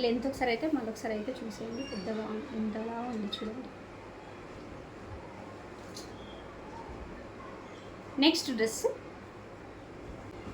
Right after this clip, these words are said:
And wow, ఇది కూడా కలర్ కాంబినేషన్ బాగుందండి. యోక్ పార్ట్ దగ్గర అయితే డిజైన్ అయితే ఇలా ఉంది.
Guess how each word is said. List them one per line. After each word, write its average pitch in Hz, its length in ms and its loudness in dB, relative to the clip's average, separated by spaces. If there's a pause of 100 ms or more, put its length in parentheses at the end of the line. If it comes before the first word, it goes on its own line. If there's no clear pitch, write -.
(1400)
And 247 200 4
wow, 233 140 10 (100)
ఇది 214 180 2
కూడా 269 220 8
కలర్ 226 240 6
కాంబినేషన్ 247 560 2
బాగుందండి. 226 580 6 (1200)
యోక్ 254 160 8
పార్ట్ 247 180 6
దగ్గర 233 240 10
అయితే 294 160 4 (100)
డిజైన్ 233 300 6
అయితే 214 180 4
ఇలా 214 120 6 (100)
ఉంది. 208 160 4